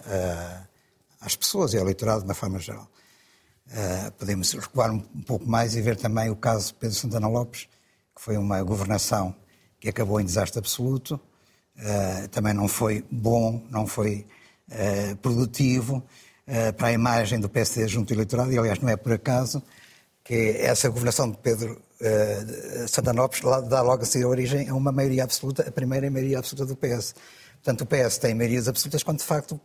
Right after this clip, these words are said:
o, o P S D está muito enfraquecido. E o P S D deu vários pontapés, eh, eh, deu vários, eh, tiros, <laughs> disparos no pé nos últimos tempos, eh, e, eh, está muito longe daquela imagem,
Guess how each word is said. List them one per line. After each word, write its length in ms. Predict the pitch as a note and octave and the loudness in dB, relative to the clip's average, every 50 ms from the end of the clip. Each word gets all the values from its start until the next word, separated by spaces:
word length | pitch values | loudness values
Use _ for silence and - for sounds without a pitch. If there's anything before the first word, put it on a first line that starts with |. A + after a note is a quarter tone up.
| _ _ - | _ _ -8
o, 160 | D#3 D#3+ - - | -6 -6 -6 -8
o 60 | - - | -8 -2
P 120 | - D#3 | 0 0
S 220 | D3 C#3+ - - | 0 0 0 0
D 100 | C#3+ D#3 | 0 0
está 320 | D#3+ D3+ - - D#3+ D#3+ D#3+ | 0 0 0 2 2 2 4
muito 260 | D#3+ D#3+ D#3+ D3 E3 | 2 2 0 0 -2
enfraquecido. 540 | D3 - - D#3+ - - - E3+ D3 C#3 - - - - - - - - - - _ _ - | -2 -2 -2 -2 -2 -2 -4 -4 -4 -6 -8 -12 -20 -20 -20 -20 -20 -20 -20 -20 _ _ -8
E 120 | - A2 | -6 -4
o 20 | G2+ | 0
P 120 | - A2+ | 2 2
S 200 | A2 - - A#2 | 2 2 2 0
D 180 | A#2 B2 C3 B2+ C3 C3+ | 2 2 2 2 0 -2
deu 200 | A#2 B2 D3 C3 | 0 0 0 0
vários 340 | A#2+ A2+ C#3+ C#3 C#3 B2+ - | 2 2 0 0 0 0 -2
pontapés, 580 | - D3 C3+ - C3 - - A#2+ A2 G2+ G#2 G#2+ - | -2 -2 -2 0 0 0 2 2 2 0 -2 -4 -8
eh, 40 | - | -6
eh, 720 | - G#2 G2 G2 F#2+ G2+ A2+ A#2 A#2 A#2 G2 G2 G#2+ A2+ A2+ | -4 -2 -2 -2 -2 -6 -8 -10 -10 -8 -6 -6 -6 -6 -4
deu 160 | G#2 A#2+ A2 | -2 -2 0
vários, 500 | A2+ A#2+ A#2 A2 G#2+ F#2+ - - - B2+ | 2 2 2 2 0 0 -2 -2 -4 -4
eh, 160 | A#2+ A2+ A2 - - - - B2+ - - _ | -8 -10 -12 -14 -16 -18 -20 -20 -20 -14 _
tiros, 460 | - C3+ B2 A2 F#2 - - - - - | 2 2 2 2 0 -4 -6 -6 -8 -8
<laughs> 60 | _ | _
disparos 420 | - - - - - - A#2 A#2 A#2+ | -6 -6 -6 -6 -6 -6 -6 -6 -4
no 140 | A2 A2 | -4 -6
pé 260 | G#2 - A2 G#2+ G2+ G2+ - - - - - - - - _ - | -4 -2 0 0 0 -2 -6 -14 -20 -20 -20 -20 -20 -18 _ -4
nos 140 | A#2+ - C3+ | 0 2 2
últimos 300 | A#2+ - B2+ A#2+ G#2 - | 2 2 0 0 0 0
tempos, 540 | - - A#2 A2+ A2+ - C3 A#2+ - - - - - - - - _ | 0 0 0 0 0 -4 -8 -10 -10 -12 -14 -18 -20 -20 -20 -20 _
eh, 640 | - C3 A#2+ A#2+ A#2 B2 B2 B2+ B2+ B2 C#3 - - - | -4 0 2 2 4 4 4 4 4 2 0 -2 -6 -8
e, 540 | - - C#3+ B2 C3 C#3+ E3+ - - - - | -6 -4 0 0 2 2 0 -2 -4 -6 -4
eh, 400 | A#2+ A2+ A2 G#2+ G#2 G2+ G2+ G2+ | -2 -2 -2 -2 -4 -6 -6 -6
está 260 | G2+ - - A#2 G2+ | -6 -4 -2 0 0
muito 260 | G#2+ A#2 A#2+ A2+ - A#2+ | 0 0 0 0 0 0
longe 240 | A2+ B2 C3+ B2+ | 2 2 2 2
daquela 340 | B2 C#3+ - - C3+ B2+ C3 | 2 0 2 2 2 2 2
imagem, 600 | A#2 G#2 G2 G#2 A2+ B2 B2 A2 C3+ B2+ A2+ A#2+ | 2 2 2 2 2 2 0 0 -2 -2 -4 -6